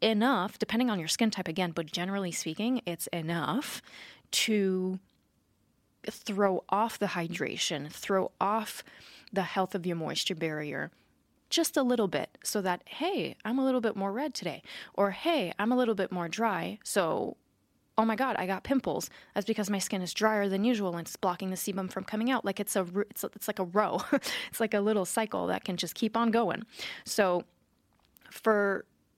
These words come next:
someone that's not in this industry, you might think, "Ah, it's just one day that you're not putting on your moisturizer." But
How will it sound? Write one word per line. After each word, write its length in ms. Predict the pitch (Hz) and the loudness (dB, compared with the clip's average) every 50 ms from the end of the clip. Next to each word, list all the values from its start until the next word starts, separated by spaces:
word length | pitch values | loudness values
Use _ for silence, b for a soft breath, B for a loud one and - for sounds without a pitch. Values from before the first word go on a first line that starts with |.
| _ _ - | _ _ -10
someone 480 | - - - - 240 233 240 254 247 233 | -6 -2 2 2 4 4 4 2 2 2
that's 320 | 208 - - - - - | 2 0 -2 -6 -2 0
not 200 | 202 185 180 - | 0 2 0 0
in 140 | - 196 185 | 0 0 0
this 160 | 180 175 - | 0 -2 -2
industry, 440 | 170 175 180 185 - - 208 202 196 | -2 -2 -2 -4 -2 0 0 2 2
you 60 | 180 | 2
might 240 | 170 175 170 - - | 0 0 -2 -2 -2
think, 300 | - 180 165 170 - - - | -2 -2 -2 -2 -4 -2 0
"Ah, 320 | - 170 156 147 139 139 | 0 0 0 0 -4 -6
it's 180 | 143 160 - - | -6 -4 -2 -2
just 180 | - 208 - - | -2 -2 -4 -6
one 480 | 170 156 151 156 156 156 147 147 156 | -8 -8 -6 -4 -2 -2 -2 -4 -6
day 300 | 151 - 120 117 131 151 | -8 -8 -8 -8 -6 -6
that 140 | 156 156 156 | -6 -4 -4
you're 80 | 170 165 | -4 -4
not 180 | 160 - - - - - | -4 -6 -8 -12 -20 -10
putting 240 | - - 190 170 165 | -6 -4 -2 -2 -2
on 140 | 151 151 151 | -4 -6 -8
your 100 | 147 147 | -6 -2
moisturizer." 600 | 151 165 185 185 - - 143 104 147 - - 90 | 0 0 2 2 2 0 -2 -4 -4 -4 -6 -4
But 200 | - - - - | -4 -6 -6 -6